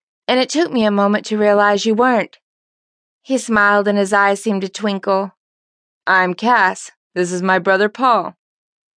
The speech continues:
He pronounced the name almost like Paul, and Judy tried to place the accent.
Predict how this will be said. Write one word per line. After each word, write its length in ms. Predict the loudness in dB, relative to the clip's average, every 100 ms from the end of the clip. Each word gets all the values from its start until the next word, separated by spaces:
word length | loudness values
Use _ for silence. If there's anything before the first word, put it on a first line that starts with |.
| _
He 120 | -6 -2
pronounced 480 | 0 2 2 0
the 100 | -2
name 260 | 0 2 2
almost 360 | 0 0 -2 0
like 280 | 0 -2 _ _ _ _ _
Paul, 540 | 0 4 4 2 -2 _ _ _ _ _ -4
and 120 | -2
Judy 280 | 0 0 -2
tried 320 | 0 2 2
to 80 | 0
place 340 | -2 -2 -2
the 120 | 0 2
accent. 580 | 2 -2 -4 -2 -2